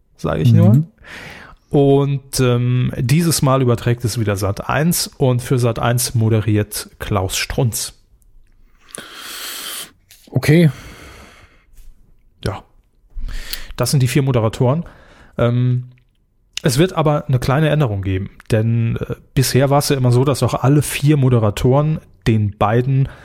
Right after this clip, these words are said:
Speaker 1: äh, Kanzlerkandidaten <clears throat> gegenüberstanden.
Speaker 2: Mhm.
Speaker 1: Und dieses Mal hat man das, äh, gesplittet. Das heißt, es gibt jetzt zweimal fünfundvierzig Minuten Zeit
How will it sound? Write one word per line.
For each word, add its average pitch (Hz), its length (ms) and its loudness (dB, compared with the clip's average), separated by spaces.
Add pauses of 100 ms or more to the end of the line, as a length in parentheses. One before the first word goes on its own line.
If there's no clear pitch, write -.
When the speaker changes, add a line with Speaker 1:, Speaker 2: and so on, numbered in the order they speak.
(220)
Speaker 1:
äh, 110 200 2
Kanzlerkandidaten 120 1700 -2 (180)
<clears throat> - 160 -12
gegenüberstanden. 147 840 0 (260)
Speaker 2:
Mhm. 123 420 4 (540)
Speaker 1:
Und 143 160 2
dieses 170 280 0
Mal 156 180 2
hat 151 140 -2
man 127 100 0
das, 123 300 -2 (160)
äh, 131 140 2
gesplittet. - 680 -2
Das 113 140 -4
heißt, 135 200 0
es 135 120 -6
gibt - 200 -2
jetzt - 320 -4 (120)
zweimal 143 800 2
fünfundvierzig 143 880 0
Minuten 127 500 0
Zeit - 580 -4